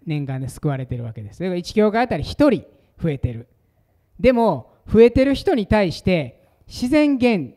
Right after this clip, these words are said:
亡くなる人がいるんですね。亡くなる人ってどれぐらいだと思います？三人、二人、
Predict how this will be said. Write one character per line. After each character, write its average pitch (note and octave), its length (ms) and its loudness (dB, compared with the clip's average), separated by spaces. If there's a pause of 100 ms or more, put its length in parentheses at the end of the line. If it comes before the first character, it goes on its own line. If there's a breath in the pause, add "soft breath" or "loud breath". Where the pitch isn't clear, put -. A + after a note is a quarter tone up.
亡 A3+ 160 2
く D#4+ 120 0
な C#4+ 120 4
る C#4+ 80 2
人 - 180 0
が C#3+ 80 -6
い C3+ 80 -4
る C3 140 -6
ん A#2 180 -16
で A2 140 -12
す - 100 -16
ね。 G3 220 -8 (800)
亡 F#3+ 140 -4
く D4 140 -2
な C#4+ 140 2
る C#4 80 0
人 - 140 -2
っ D#3 40 -4
て B2+ 80 -8
ど A#2 140 -8
れ C3+ 100 -6
ぐ D#3 80 -4
ら F#3 120 0
い A3+ 40 -2
だ E3 120 -4
と B2 60 -6
思 A2 100 -8
い G#2+ 60 -12
ま G2 100 -16
す？ C#3+ 180 -12 (3250)
三 G#3 440 0
人、 G3+ 280 -2 (840)
二 G#3 280 0
人、 D3 180 -8